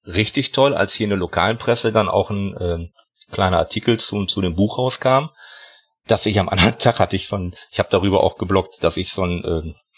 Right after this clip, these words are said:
Anruf auf Band gehabt hätte oder hatte, so, der mir dann noch ganz heiße Details über Rot-Weiß Essen geben konnte und wollte. Und dann ist ja, äh, hatte ich dann mit dem Herrn auch telefoniert. Das war natürlich ein unheimlich tolles Telefonat, weil er hat mir dann ja von so einem Spiel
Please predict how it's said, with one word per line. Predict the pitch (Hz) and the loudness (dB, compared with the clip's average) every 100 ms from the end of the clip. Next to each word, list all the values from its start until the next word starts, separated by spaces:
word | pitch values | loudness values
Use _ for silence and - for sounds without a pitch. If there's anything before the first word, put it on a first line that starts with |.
| - - | -16 -4
Anruf | 98 113 - | 2 2 2
auf | 104 - | -2 2
Band | 104 117 - | 0 0 -2
gehabt | 104 113 - | -2 0 0
hätte | 113 123 - - - - - - | 0 0 -2 -4 -4 -4 -4 0
oder | - | 0
hatte, | - - 139 147 _ _ | 0 0 0 -2 _ _
so, | - 104 113 _ _ _ - | -2 0 0 _ _ _ -2
der | 95 | 0
mir | 101 | 2
dann | 98 98 95 90 _ | 0 0 -2 -8 _
noch | - 82 | -14 -6
ganz | - 104 - | -2 -2 0
heiße | 98 104 107 95 95 - - | -2 0 -2 -2 -4 -8 -8
Details | 92 101 101 90 | -2 0 0 -2
über | 95 90 | -2 0
Rot-Weiß | 95 95 90 | 0 0 -2
Essen | 90 - 76 _ _ _ - | -4 -6 -10 _ _ _ -6
geben | - 80 71 - _ | 0 0 -2 -14 _
konnte | - 87 82 71 | -4 -2 0 -2
und | 76 | -2
wollte. | 76 82 85 113 - - - - - - _ - | -2 0 0 -4 -4 -14 -16 -18 -20 -20 _ -2
Und | 92 85 | -2 2
dann | 95 101 | 0 0
ist | 104 - | -2 0
ja, | 107 101 101 - 107 101 101 | 2 4 2 2 0 2 2
äh, | - - - | 0 -8 -8
hatte | - 95 | -4 -2
ich | 98 | -2
dann | - 101 101 | 0 0 0
mit | 101 - | -2 -2
dem | 98 | 0
Herrn | 98 101 | 0 2
auch | 90 | 0
telefoniert. | - 98 92 90 92 107 | 0 0 0 0 2 2
Das | 101 87 | 2 0
war | 95 | 0
natürlich | 95 - 95 | -2 -4 -4
ein | 92 | 0
unheimlich | 107 95 - | 0 0 0
tolles | 104 98 90 - - | 0 0 -2 -4 0
Telefonat, | 104 95 95 90 92 104 | 0 0 0 2 2 2
weil | 98 | 2
er | 92 | 2
hat | 104 | 0
mir | 117 | -2
dann | 98 98 | -2 0
ja | 95 | 0
von | - 101 | 0 -2
so | 95 | 0
einem | 90 | 0
Spiel | - 101 110 | 0 2 0